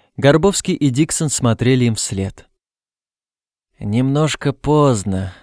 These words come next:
сказал Диксон. «Да», согласился Горбовский. «И все-таки я завидую». «Вы любите завидовать. Вы всегда так аппетитно завидуете, Леонид. Я вот тоже завидую.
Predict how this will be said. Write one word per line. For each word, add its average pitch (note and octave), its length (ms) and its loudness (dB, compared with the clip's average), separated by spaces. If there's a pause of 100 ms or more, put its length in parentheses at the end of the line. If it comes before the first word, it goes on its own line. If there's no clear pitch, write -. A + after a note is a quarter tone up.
(140)
сказал G#2+ 440 -2
Диксон. G2+ 520 -8 (680)
«Да», G2 580 0 (220)
согласился G#2+ 680 -4
Горбовский. G2+ 720 -6 (640)
«И G#2 140 0
все-таки D#3+ 640 2
я G2 320 2
завидую». G2 720 -2 (800)
«Вы A2 300 4
любите A2 480 2
завидовать. F#2+ 800 -2 (720)
Вы C3+ 320 4
всегда B2 440 2
так B2 320 0
аппетитно A#2+ 680 0
завидуете, A2+ 720 2
Леонид. G2+ 560 0 (600)
Я A#2 200 4
вот A#2 180 2
тоже A2 320 2
завидую. G2+ 720 -4